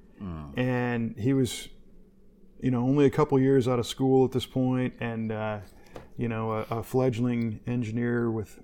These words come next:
Speaker 2: with Navistar, and was trying to price out how much it would cost to rebuild the Nailhead, and it became kind of cost prohibitive quickly, because
Speaker 1: Hmm.
Speaker 2: even, even then, this is, you know, twenty some years ago,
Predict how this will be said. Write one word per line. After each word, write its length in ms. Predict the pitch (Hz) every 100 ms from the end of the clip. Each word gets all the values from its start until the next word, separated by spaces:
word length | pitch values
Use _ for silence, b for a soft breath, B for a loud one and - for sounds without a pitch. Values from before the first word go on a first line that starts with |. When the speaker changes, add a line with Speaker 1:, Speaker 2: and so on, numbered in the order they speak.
| -
Speaker 2:
with 240 | 117 -
Navistar, 680 | 120 120 117 - 107 104 104 - b b b b b b
and 400 | - 117 117 113 - - - - - -
was 160 | 147 143
trying 220 | 196 202
to 80 | 160
price 360 | - 175 151
out 220 | 170 156 127
how 80 |
much 220 | 135 131 131
it 40 |
would 80 | 117
cost 320 | 139 135 123
to 60 | 123
rebuild 380 | 123 117 120 110
the 80 |
Nailhead, 600 | 123 196 135 104 101 104 -
and 240 | 117 113
it 100 | 113
became 340 | 131 - 139 123
kind 180 | 123
of 80 | 117
cost 280 | - 123 110
prohibitive 540 | 117 101 131 110 107
quickly, 400 | - 127 - - 117
because 260 | 107 113
Speaker 1:
Hmm. 40 | 190
Speaker 2:
even, 320 | 160 127 113
even 280 | 185 143 123
then, 300 | 151 139 120
this 140 | 117
is, 200 | 123 - -
you 60 |
know, 160 | 110 104
twenty 300 | - 123 117 107
some 180 | 113 110
years 200 | 131 110
ago, 340 | 101 101 101